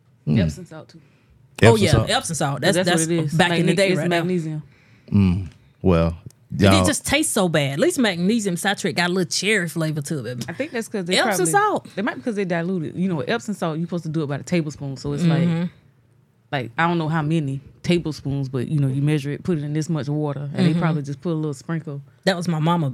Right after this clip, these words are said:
Speaker 3: uh, laxative back in the day. When I seen
Speaker 2: Oh.
Speaker 3: her sipping out a mug, oh, I know what time
Speaker 1: Oh,
Speaker 3: it
Speaker 1: you knew,
Speaker 3: is.
Speaker 1: you knew she was about to get to it?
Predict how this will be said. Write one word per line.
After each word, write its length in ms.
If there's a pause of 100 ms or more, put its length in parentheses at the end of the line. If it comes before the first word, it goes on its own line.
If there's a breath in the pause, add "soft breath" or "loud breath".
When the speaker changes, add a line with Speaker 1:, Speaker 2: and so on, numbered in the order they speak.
Speaker 3:
uh, 140
laxative 460
back 220
in 60
the 60
day. 140
When 140
I 80
seen 200
Speaker 2:
Oh. 100
Speaker 3:
her 40
sipping 360
out 120
a 40
mug, 440 (140)
oh, 140
I 160
know 200
what 140
time 200
Speaker 1:
Oh, 40
Speaker 3:
it 80
Speaker 1:
you 100
knew, 100
Speaker 3:
is. 100
Speaker 1:
you 120
knew 140
she 140
was 80
about 200
to 60
get 200
to 220
it? 100